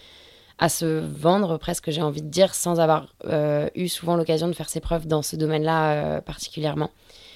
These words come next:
Et, et donc, je m'étais dit, « Ben, je, je, j'espérais pouvoir un jour passer par une sélection et j'ai, mais j'espérais même pas qu'elle soit, euh,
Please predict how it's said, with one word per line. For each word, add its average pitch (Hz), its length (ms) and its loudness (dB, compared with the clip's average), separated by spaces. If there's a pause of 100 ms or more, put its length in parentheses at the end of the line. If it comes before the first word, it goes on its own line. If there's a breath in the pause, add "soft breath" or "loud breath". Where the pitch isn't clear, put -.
(300 loud breath)
Et, 143 720 2
et 147 40 2
donc, 147 160 0
je - 20 -10
m'étais 139 160 -6
dit, « 160 140 -4
Ben, 139 880 -2 (320)
je, 147 560 -4
je, - 100 -10 (160)
j'espérais 165 460 -2
pouvoir 160 260 0
un 156 80 0
jour 156 140 -6
passer - 260 -6
par 156 120 0
une 151 120 -2
sélection 180 460 -2
et 165 80 2
j'ai, 151 300 -2
mais 151 120 0
j'espérais 147 480 -2
même 156 180 0
pas 165 140 0
qu'elle 151 180 -2
soit, 151 420 2
euh, - 20 -4